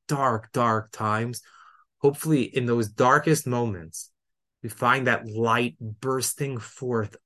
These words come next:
almost, almost. That's what Shmuel is.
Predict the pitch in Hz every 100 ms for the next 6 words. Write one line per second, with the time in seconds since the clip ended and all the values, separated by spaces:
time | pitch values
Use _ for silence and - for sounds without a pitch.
0 | - 131 139 143 139 - 127 131 151 175
1 | 170 - _ _ _ _ _ _ - 113
2 | 110 113 - - 113 113 117 131 147 147